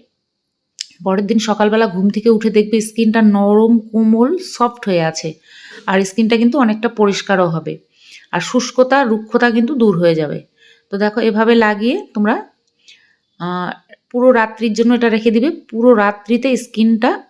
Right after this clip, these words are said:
অনেক সুন্দর হয়ে যাবে, অনেক কাজ হবে এটা। তো এইভাবে তোমরা অবশ্যই করে সপ্তাহে তিন থেকে চার দিন লাগাতে পারো, আর এই টোনারটা তোমরা প্রত্যেক দিন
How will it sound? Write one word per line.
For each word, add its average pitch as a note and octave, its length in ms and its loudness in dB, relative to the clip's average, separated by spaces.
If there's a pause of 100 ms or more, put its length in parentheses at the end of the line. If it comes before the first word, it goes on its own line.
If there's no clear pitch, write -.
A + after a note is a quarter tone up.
(160)
অনেক A3 180 0 (140)
সুন্দর A#3 340 4
হয়ে A#3 160 4
যাবে, A#3 120 2 (100)
অনেক G#3+ 160 0 (400)
কাজ G#3+ 200 0 (100)
হবে G#3+ 220 -2
এটা। G#3+ 140 -2 (720)
তো - 140 -10
এইভাবে A3+ 340 2
তোমরা A#3+ 180 4 (320)
অবশ্যই A3+ 480 0
করে B3 180 4
সপ্তাহে A3+ 420 -2 (520)
তিন B3 220 0
থেকে A3 180 0
চার A3+ 240 0
দিন A#3+ 160 2
লাগাতে A3+ 340 0
পারো, B3 180 2 (140)
আর F#3+ 180 0 (200)
এই G#3+ 100 2 (180)
টোনারটা A3+ 440 0 (100)
তোমরা A3 160 2 (100)
প্রত্যেক G3+ 340 -4 (100)
দিন C#4+ 80 2